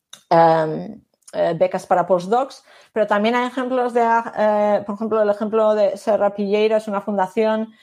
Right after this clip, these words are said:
en Brasil, en, en América del Sur, de agencias de financiación que también están tomando un interés en preprints y aceptando los preprints en sus políticas.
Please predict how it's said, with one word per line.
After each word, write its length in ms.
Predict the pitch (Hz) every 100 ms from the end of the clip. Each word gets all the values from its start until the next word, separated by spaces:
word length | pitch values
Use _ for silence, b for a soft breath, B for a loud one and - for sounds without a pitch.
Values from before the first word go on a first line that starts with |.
| B _
en 160 | 196 190
Brasil, 540 | 185 190 269 285 302 - -
en, 440 | 185 185 190 -
en 140 | 170 175
América 340 | 196 214 226
del 160 | 214 214
Sur, 160 | 285
de 140 | 247 185
agencias 400 | 180 233 247 214
de 80 | 214
financiación 500 | 214 202 208 226 247
que 100 | 285
también 260 | 190 208
están 220 | 220 208 208
tomando 320 | 208 202 202
un 60 | 202
interés 600 | 202 214 226 226 - _ _ _
en 120 | 202
preprints 520 | 220 214 294 302 302 -
y 100 | 196
aceptando 560 | 185 190 - 202 214
los 160 | 202 202
preprints 640 | 185 180 202 196 208 - _ _ -
en 140 | 180
sus 200 | 185 175
políticas. 800 | 170 160 170 - - - -